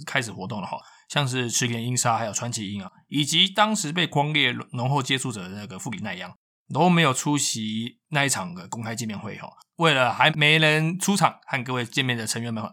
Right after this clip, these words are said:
因此呢，官方决定呢再出来赚一场，太直白了。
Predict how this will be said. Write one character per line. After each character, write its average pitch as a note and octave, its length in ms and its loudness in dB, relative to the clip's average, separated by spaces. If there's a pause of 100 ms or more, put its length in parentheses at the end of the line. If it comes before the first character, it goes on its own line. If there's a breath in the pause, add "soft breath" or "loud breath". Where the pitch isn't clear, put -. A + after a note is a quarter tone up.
(120)
因 F#3+ 160 6
此 D#3 160 6
呢， D3 200 6 (280)
官 D#3+ 240 6
方 D3 240 4
决 B2 160 -2
定 B2 140 -4
呢 F#2 140 -8 (100)
再 C#3 260 4
出 D#3 220 -4
来 B2+ 180 4
赚 C#3+ 220 4
一 C#3 40 2
场， - 180 -6 (260)
太 E3+ 180 6
直 D3 140 0
白 B2+ 180 6
了。 C3 100 2